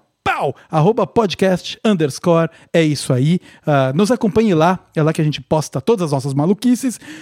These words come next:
Ou pelo Twitter, se você quiser, ah, <laughs> ver as minhas, ah,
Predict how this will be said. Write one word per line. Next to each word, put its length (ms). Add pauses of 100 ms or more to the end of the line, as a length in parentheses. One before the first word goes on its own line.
(140)
Ou 120
pelo 220
Twitter, 380
se 100
você 220
quiser, 420
ah, 260 (220)
<laughs> 240
ver 160 (240)
as 140
minhas, 400 (260)
ah, 340